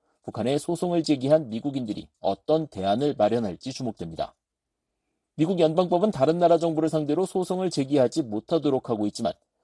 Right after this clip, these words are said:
외국 주권 면제법을 근거로 북한과 같은 테러 지원국은 예외로 하고 있습니다. 앞서 북한은 천구백팔십팔 년 최초 테러 지원국으로 지정된 뒤 이천팔 년 해제됐지만 이천십칠 년 십일월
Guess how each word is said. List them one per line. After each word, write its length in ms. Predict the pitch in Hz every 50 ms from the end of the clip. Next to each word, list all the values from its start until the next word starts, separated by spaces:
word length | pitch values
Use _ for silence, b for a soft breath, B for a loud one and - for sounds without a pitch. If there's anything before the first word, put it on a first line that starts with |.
| _ _ _ -
외국 380 | 110 113 110 151 170 160 -
주권 400 | - - 135 - - 180 175 156
면제법을 680 | - 110 104 123 135 175 170 - - 151 143 143 147 139
근거로 420 | - 127 120 120 123 113 87 - - _ _ _ _ _ _
북한과 400 | - 143 - 175 175 165 165 156
같은 300 | 143 135 - 185 196 190
테러 340 | - - 190 185 190 190 185
지원국은 640 | - - 151 139 135 123 - 95 92 113 131 120 - -
예외로 340 | 95 101 110 135 151 143 131
하고 160 | 110 95 95
있습니다. 440 | 80 - - 85 80 80 80 - - _ _ _ _ _ _ _ _ _ _ _ _ _ _ _
앞서 260 | - 120 - - 170
북한은 340 | 151 143 - 160 160 185 196
천구백팔십팔 800 | - - 202 196 180 185 190 - - 180 170 170 170 - 165 156
년 180 | 165 180 185
최초 400 | 165 - 170 160 - - 185 185 -
테러 300 | - - 190 185 190 196
지원국으로 640 | 170 - 160 160 156 156 139 127 113 110 123 143 156
지정된 540 | - - 123 131 139 139 127 117 113 107 90
뒤 140 | - - - _ _ _ _ _ _ -
이천팔 520 | 120 123 - - 156 160 160 - 139 127 135
년 140 | 156 175 156
해제됐지만 640 | 151 175 160 160 160 123 117 104 - - 127 98 85 - _ _ _ _ _ _ _ _ _
이천십칠 540 | - 139 139 - 185 175 - - - - 180
년 140 | 180 190 190
십일월 400 | 180 - 165 156 135 98 -